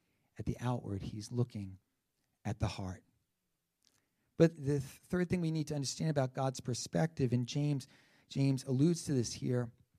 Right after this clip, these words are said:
is that God has a heart for the poor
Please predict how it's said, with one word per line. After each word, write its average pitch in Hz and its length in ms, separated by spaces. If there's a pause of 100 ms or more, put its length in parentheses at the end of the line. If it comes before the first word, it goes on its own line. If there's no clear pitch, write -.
(480)
is 143 80
that 160 200
God 202 300
has 170 280
a 156 80
heart 165 400
for - 120
the 113 100
poor 95 440